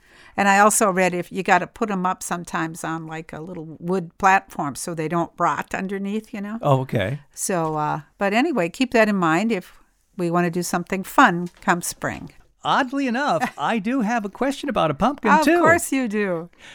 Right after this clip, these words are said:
Speaker 2: Okay, so pumpkins, uh, they've been in growing in America for over five thousand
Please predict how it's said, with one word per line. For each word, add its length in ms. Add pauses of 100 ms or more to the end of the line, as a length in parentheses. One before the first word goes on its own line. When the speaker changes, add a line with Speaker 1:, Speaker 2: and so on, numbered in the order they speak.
(120)
Speaker 2:
Okay, 280
so 180
pumpkins, 640 (100)
uh, 120
they've 220
been 120
in 120
growing 360
in 100
America 400
for 200
over 240
five 540
thousand 840